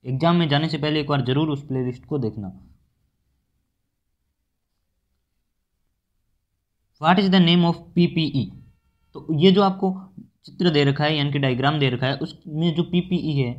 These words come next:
उसका नाम क्या है ये पूछा है। तो पीपीई की फुल फॉर्म पूछी जा सकती है व्यक्तिगत सुरक्षा उपकरण यानी कि पर्सनल प्रोटेक्टिव इक्विपमेंट, इसकी फुल फॉर्म होती है। ये जो आपको दे रखा है ये हैंड स्क्रीन दे रखी है,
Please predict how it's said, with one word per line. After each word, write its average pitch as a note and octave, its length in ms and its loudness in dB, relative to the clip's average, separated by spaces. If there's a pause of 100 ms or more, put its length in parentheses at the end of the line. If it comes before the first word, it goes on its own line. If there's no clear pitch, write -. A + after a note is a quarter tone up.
(320)
उसका D3+ 260 0
नाम C#3+ 300 0
क्या B2 120 -4
है G#2 140 -6
ये A#2+ 100 0
पूछा A2 240 -10
है। A#2 160 -10
तो - 360 -20
पीपीई F#3+ 640 2
की F3+ 140 0
फुल C#3 180 -2
फॉर्म E3 220 -2
पूछी C#3 360 -4
जा B2 160 -2
सकती B2 340 -6
है C#3 120 -6 (800)
व्यक्तिगत F3+ 520 0
सुरक्षा D3+ 460 -2
उपकरण D3+ 480 -4
यानी C#3 140 -2
कि E3+ 180 -2
पर्सनल F#3 480 0
प्रोटेक्टिव D3 580 -2
इक्विपमेंट, C#3 760 -6 (260)
इसकी C3+ 260 -6
फुल B2+ 180 -2
फॉर्म C3+ 200 -4
होती A2 320 -8
है। A2 160 -8 (1040)
ये D#3 100 0
जो G3 120 4
आपको F#3+ 240 2
दे E3+ 120 2
रखा F3 180 -2
है E3 80 0
ये D#3 140 0
हैंड C3+ 320 0
स्क्रीन C#3+ 400 -6
दे - 400 -10
रखी B2 220 0
है, - 300 -8